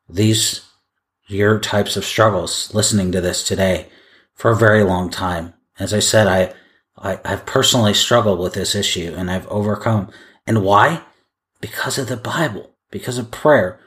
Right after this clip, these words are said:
because of real, open, honest, transpa-, transparent accountability.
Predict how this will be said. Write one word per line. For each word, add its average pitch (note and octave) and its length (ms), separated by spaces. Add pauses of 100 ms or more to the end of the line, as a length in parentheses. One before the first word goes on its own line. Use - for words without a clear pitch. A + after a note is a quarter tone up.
(160)
because B2+ 220
of B2+ 120
real, D3 320
open, C3+ 300
honest, A2 400
transpa-, A2+ 560 (240)
transparent A#2 680
accountability. A2 800